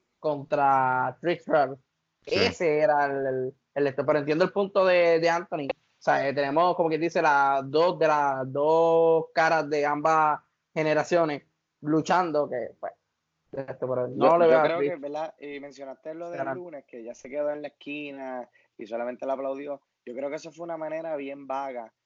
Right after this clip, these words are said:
Speaker 3: de ellos buscar los ratings. Decirte, "Mira, Trish va a luchar,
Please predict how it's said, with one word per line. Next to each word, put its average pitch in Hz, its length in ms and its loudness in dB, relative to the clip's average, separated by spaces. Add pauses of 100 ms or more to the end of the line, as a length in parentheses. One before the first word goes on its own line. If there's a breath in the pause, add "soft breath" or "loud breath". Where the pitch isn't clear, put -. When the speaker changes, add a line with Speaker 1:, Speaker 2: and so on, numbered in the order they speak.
(160)
Speaker 3:
de 117 300 -12
ellos 123 260 -8 (260)
buscar 120 320 -10
los 123 140 -10
ratings. 104 480 -14
Decirte, 110 400 -8
"Mira, 180 220 0
Trish 151 360 -10
va 160 60 0
a - 20 -4
luchar, 165 400 -8